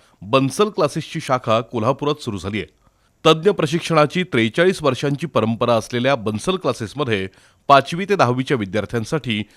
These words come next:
प्री फाउंडेशन कोर्स घेतला जातो. त्यामध्ये शिष्यवृत्ती,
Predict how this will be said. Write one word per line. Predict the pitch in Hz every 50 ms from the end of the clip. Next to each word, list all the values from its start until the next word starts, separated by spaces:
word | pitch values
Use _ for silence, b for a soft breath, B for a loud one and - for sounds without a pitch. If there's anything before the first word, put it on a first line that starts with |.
| b b b b -
प्री | 151 175 190 170
फाउंडेशन | 165 170 165 165 170 165 185 180 175
कोर्स | - 120 123 117 - -
घेतला | 110 98 - 98 95
जातो. | 98 92 - 101 - _ _ _ _ _ _ _ _ -
त्यामध्ये | 139 139 147 143 143 160
शिष्यवृत्ती, | 151 - 135 113 - - 117 104 110 92 - - 127 156